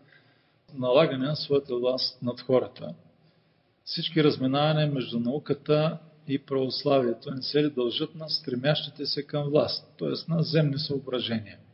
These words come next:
В крайна сметка, постигнатото от учените с добра или лоша цел, какво трябва да е науката за православния християнин?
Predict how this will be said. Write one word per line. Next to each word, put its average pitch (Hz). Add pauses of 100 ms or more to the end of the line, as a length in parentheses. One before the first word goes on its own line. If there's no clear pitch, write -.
(1300)
В -
крайна 185
сметка, 160
постигнатото 165
от 160
учените 151
с -
добра 151
или 143
лоша 147
цел, 143 (1500)
какво 165
трябва 147
да 127
е 127
науката 135
за 139
православния 127
християнин? 120